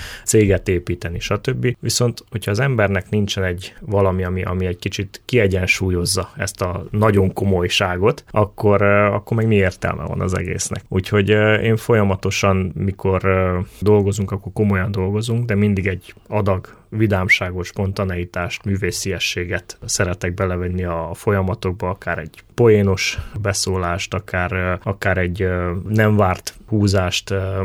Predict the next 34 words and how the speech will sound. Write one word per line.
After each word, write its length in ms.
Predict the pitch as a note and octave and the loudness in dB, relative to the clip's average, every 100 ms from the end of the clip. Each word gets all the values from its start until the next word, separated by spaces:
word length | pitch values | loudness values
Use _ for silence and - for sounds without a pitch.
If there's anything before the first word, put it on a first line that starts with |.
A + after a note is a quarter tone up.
| F#2 | -2
úgyhogy 360 | F#2+ - F#2+ | -4 -4 -2
ezt 280 | F#2+ - - | -2 -4 -2
mindenféleképpen 840 | G2+ F#2+ F2 F#2 F2+ - F2+ F#2 | 0 0 0 -2 -4 -4 -6 -4
szoktam 460 | F2 F#2 - F2+ F2+ | -4 -4 -6 -6 -4
beleépíteni, 560 | F#2+ F#2+ G2+ G#2 G2+ G2 | -4 -2 -2 -2 -2 0
és 140 | F#2+ | 0
ezt 140 | G#2 F#2+ | 0 2
gondolom 360 | G2+ F#2 F#2 | 2 0 0
onnan 300 | F#2 F2+ F2 | 0 0 -2
jön. 140 | E2+ F2 | -4 -6
A, 240 | A2 F#2+ | -2 0
a 80 | - | 0
családfának 680 | F#2+ A2+ G2+ F#2+ F#2+ F#2 - | 2 4 4 2 0 0 0
arról 280 | F#2 F#2 F#2+ | 0 0 0
a 60 | |
részéről 520 | F#2+ F#2+ - G2 F2+ F2 | -2 -2 -2 0 0 0
jön 120 | F2+ | -2
ez 120 | F2+ | -2
a 140 | F2+ E2+ | -4 -6
spontaneitás. 920 | - G#2 G2 G#2 G#2+ A2+ - A2+ - - | -4 -2 0 0 0 0 0 -2 -2 2
Másik 420 | A#2+ B2 A#2 G2 | 4 4 2 4
oldalról 520 | G#2+ G#2 G#2 G2+ G2+ | 6 6 6 6 4
pedig 280 | G#2 F#2+ F#2+ | 2 0 0
ugye 200 | F#2+ F#2+ | 0 2
édesanyám 460 | G2 F#2 - F2+ | 2 0 -2 -4
földrajztanárnő 1000 | F#2+ G2+ G2 G2+ G2 - G2+ F#2+ G#2+ G#2+ | -4 0 0 0 -2 -2 0 0 0 0
vo-, 200 | - - | -2 -4
volt, 320 | - A2+ B2 - | 0 2 2 0
most 180 | - | -4
már, 260 | G#2 F#2+ F#2+ | 0 0 0
már 280 | F#2 F2+ F2+ | 0 -2 -2
nyugdíjba 440 | F#2+ F#2 G2+ G2+ | -2 -4 -4 -2
vonult, 400 | F#2+ G2 C3 D3+ | -2 0 0 -2
de 320 | - G2 F#2+ | 0 2 4